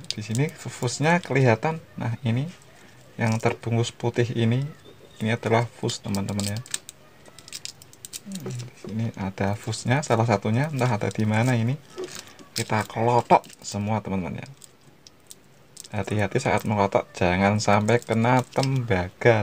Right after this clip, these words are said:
di dalamnya, teman-teman. Nah, ini ada tembaga di dalamnya, tembaga lembut, ukurannya nol, berapa ini? Nol koma dua atau nol, berapa? Nah, ini fuse-nya, teman-teman, ya.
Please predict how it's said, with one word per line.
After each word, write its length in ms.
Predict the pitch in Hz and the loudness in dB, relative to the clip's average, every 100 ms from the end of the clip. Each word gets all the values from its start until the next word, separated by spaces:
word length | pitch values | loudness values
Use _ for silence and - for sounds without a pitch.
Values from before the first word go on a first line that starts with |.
| - | 0
di 80 | 104 | -4
dalamnya, 640 | - 87 90 90 98 98 | 0 0 2 0 0 0
teman-teman. 400 | - - - - - | -2 -6 -6 -4 -2
Nah, 160 | 95 | -2
ini 240 | - 101 107 | 0 2 2
ada 240 | - 95 | 0 -2
tembaga 320 | - 92 95 | -2 0 0
di 80 | 98 | 0
dalamnya, 560 | - 90 92 113 143 - _ - - - _ | -6 -6 -6 -6 -8 -12 _ -18 -18 -20 _
tembaga 400 | - 98 98 101 | -6 -4 0 0
lembut, 320 | 98 98 135 - | 0 2 0 -2
ukurannya 480 | - 107 101 104 135 139 - - - - - | -8 0 2 2 2 0 -4 -16 -20 -16 -4
nol, 320 | 120 123 127 | 0 0 -2
berapa 640 | - 117 113 - 98 95 95 | -4 -4 -4 -4 -4 -4 -6
ini? 160 | 95 101 110 - - - - - - - - - - - - - - 117 | -6 -8 -14 -20 -20 -20 -20 -20 -20 -20 -20 -20 -20 -20 -20 -20 -12 -8
Nol 80 | 110 | -6
koma 240 | - 107 104 - | -4 -2 -4 -8
dua 400 | 110 117 131 107 | -6 -2 -2 0
atau 80 | |
nol, 160 | 104 101 | -2 -2
berapa? 480 | - 101 - - - | -2 -4 -6 -8 -2
Nah, 240 | 135 143 | 0 2
ini 240 | 131 165 160 | 2 0 0
fuse-nya, 320 | 127 127 127 | 0 2 2
teman-teman, 480 | 110 101 98 95 | 2 -2 -2 -2
ya. 60 | 101 | -6